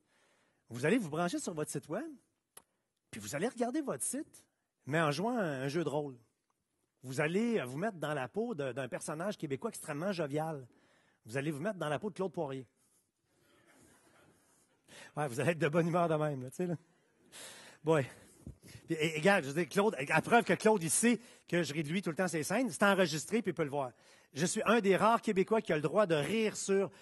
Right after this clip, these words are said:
scène de Claude Poirier. Pourquoi ? Parce que Claude, ben, un, est devenu un ami au fil des années. Mais Claude est rendu sa coche, qui est hyper techno grâce à moi.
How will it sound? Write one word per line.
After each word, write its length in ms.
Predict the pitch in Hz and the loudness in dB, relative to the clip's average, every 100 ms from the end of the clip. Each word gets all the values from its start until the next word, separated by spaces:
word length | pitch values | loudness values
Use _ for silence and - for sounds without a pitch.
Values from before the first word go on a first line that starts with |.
| - | -18
scène 500 | - - 196 208 208 | -8 0 4 4 2
de 120 | 156 160 | 0 0
Claude 240 | 190 185 | 0 -2
Poirier. 300 | 180 160 240 | 0 2 2
Pourquoi ? 440 | - 254 - 170 - _ _ _ _ _ _ _ _ | 0 -2 -2 -6 -6 _ _ _ _ _ _ _ _
Parce 160 | - 151 | -4 2
que 100 | 220 | 2
Claude, 240 | 196 269 | 4 4
ben, 80 | 175 | 4
un, 120 | 135 | 0
est 60 | 151 | 0
devenu 260 | 127 127 151 | 0 -2 -2
un 100 | 135 | -2
ami 200 | 135 180 | -2 -4
au 60 | |
fil 160 | 147 135 | -4 -6
des 160 | 127 | -6
années. 220 | 123 170 247 _ _ _ _ _ _ _ - - | -6 -8 -10 _ _ _ _ _ _ _ -20 -8
Mais 300 | 135 202 - - | 0 0 -2 -2
Claude 240 | 208 262 | 0 4
est 80 | 180 | 2
rendu 380 | 143 135 131 208 | 2 -4 -6 -4
sa 220 | - 131 | -2 -2
coche, 260 | - 226 - | 0 -4 -4
qui 100 | 151 | 0
est 80 | |
hyper 360 | 240 247 240 285 | 2 2 2 0
techno 360 | 170 - 160 208 | -2 -4 -6 -4
grâce 280 | 127 107 | -6 -6
à 100 | 131 | -8
moi. 180 | 113 147 | -10 -12